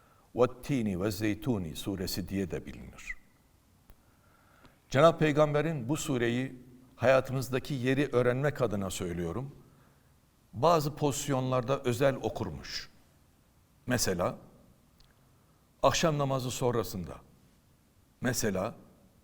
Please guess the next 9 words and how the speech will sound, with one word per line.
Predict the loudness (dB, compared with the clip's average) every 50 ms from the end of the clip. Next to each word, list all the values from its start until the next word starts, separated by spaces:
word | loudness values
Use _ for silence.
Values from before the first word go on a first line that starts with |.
| _ _ _ _ _ _ _ _
sefere | -12 -6 -2 -2 0 2 2 4 4 4 2
çıktığı | 0 -4 -6 -6 -4 0 2 2 2 2
sür-, | 2 0 -4 -6 -6 -8 -14
sıralarda, | -10 -8 -6 -4 -2 -2 0 0 -2 -4 -4 -6 -10 -14 -14 -16 -20 _ _ _ _ _ _ _ _ _ _ _ _ _ _
mesela | -2 0 0 2 2 2 4 4 4 4 4 2
yatsı | 2 2 2 2 2 4 4
namazı | 4 4 2 2 0 0 -4
sonrası | -4 -2 0 2 2 0 0 -2 -8
sırasında. | -8 -8 -8 -8 -8 -8 -8 -12 -12 -14 -16